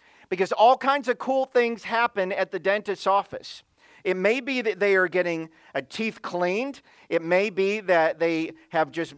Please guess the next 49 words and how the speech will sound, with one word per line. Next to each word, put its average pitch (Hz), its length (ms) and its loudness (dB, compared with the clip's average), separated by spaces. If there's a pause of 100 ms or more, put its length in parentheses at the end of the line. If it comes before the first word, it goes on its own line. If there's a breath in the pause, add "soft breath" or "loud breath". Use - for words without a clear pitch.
you 170 120 -2
know, 151 100 0
been 175 200 -2
to 180 120 -6
the 151 80 -8
dentist 180 640 -4
for 165 160 -4
the 151 100 -2
first 180 320 -2
time 185 260 -2
and 156 100 -6
gotten 165 220 0
that 160 160 -6
cool, 196 420 2
I'm, 165 240 0 (260 soft breath)
you 156 80 -2
know, 160 100 2
got 151 280 -2
clean 196 440 -4
teeth 196 500 -6
picture 202 560 -2 (220 soft breath)
and 123 140 -10
posted 185 400 -2
that 175 160 4
on 165 160 0
Facebook 190 560 -4
for 170 80 -16
the 147 100 -6
first 180 360 -4
time. 175 340 0 (400 soft breath)
It 202 160 4
may 226 280 0
be 190 340 0 (360 soft breath)
that 185 260 4 (180)
they've 175 240 0
been 220 160 0
to 254 60 -6
the 220 80 -4
dentist 202 380 -2
several 262 340 2
times 220 340 -4
and 214 100 -6
they 196 100 -2
dread 190 460 0
the 226 140 -6
idea 196 460 0
of 156 100 -4
laying 190 380 0
back 190 340 -2